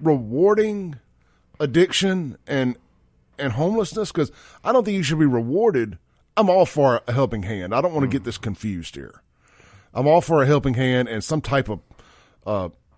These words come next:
Speaker 1: vetting process.
Speaker 2: Mm-hmm.
Speaker 1: But are we just saying the guy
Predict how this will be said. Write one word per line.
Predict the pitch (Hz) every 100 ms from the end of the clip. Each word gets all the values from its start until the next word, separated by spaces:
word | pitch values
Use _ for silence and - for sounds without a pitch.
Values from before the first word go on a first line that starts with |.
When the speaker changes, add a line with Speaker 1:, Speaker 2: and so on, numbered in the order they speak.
| _ 139
Speaker 1:
vetting | 110 139 147 143 143
process. | 131 147 147 170 165 147 - - _ 113
Speaker 2:
Mm-hmm. | 104 95 - _
Speaker 1:
But | 135
are | 139
we | 175
just | 185 170 -
saying | 170 170 151
the | 135
guy | 147 160 151